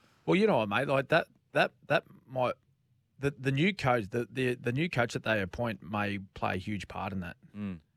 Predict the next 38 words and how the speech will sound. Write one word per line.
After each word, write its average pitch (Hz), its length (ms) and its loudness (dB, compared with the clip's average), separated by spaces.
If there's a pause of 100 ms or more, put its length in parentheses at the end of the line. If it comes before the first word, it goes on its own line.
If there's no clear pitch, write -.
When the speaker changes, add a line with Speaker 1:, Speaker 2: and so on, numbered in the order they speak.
(160)
Speaker 1:
So 123 180 6
whoever, 165 300 8
whoever 160 400 4
they 110 100 2
get, 113 200 2
and 104 80 -4
there's 113 140 0
a 120 60 0
few, 165 380 4 (480)
there's 139 160 4
some, 165 140 2
let's 175 180 4
just 160 180 2
toss 135 180 4
up 131 140 2
some 113 140 -4
possible 110 320 2
names 98 280 0
for, 98 360 -2 (340)
um, 95 460 -4 (300)
the 98 100 -4
replacement 98 480 -2
down 95 200 -4
there. 95 200 -4
So 98 260 -2 (200)
obviously 113 280 -2
Jason 127 360 6
Ryles 104 240 4
has 101 120 -2
been 104 220 0
thrown 101 260 -2
around. 110 200 -2
His 113 200 -2
name 107 260 2
has 95 140 -2
been, 98 340 -2 (840)
um, 95 400 0
strongly 120 680 4